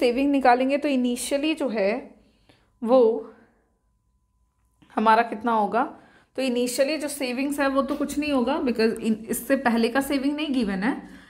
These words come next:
लेकिन अब forty to hundred जो हुआ है savings, <coughs> change कितने का हो रहा है, सिक्सटी का। एमपीएस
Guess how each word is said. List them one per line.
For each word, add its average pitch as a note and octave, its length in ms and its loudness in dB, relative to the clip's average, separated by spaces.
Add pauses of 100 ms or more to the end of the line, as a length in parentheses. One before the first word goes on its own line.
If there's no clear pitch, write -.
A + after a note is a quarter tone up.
(120)
लेकिन B3 400 -2
अब C#4+ 180 4
forty C#4 480 0
to E4 180 0 (200)
hundred B3+ 340 2
जो D4+ 100 0
हुआ B3+ 160 2
है A#3+ 80 2
savings, A#3 600 -2 (1160)
<coughs> - 540 0
change C#4 260 -6
कितने C#4+ 300 -6
का D4 100 0
हो C#4+ 120 6
रहा D4 120 4
है, D#4+ 120 -4
सिक्सटी - 460 -10
का। - 180 -12 (2250)
एमपीएस C#4+ 880 0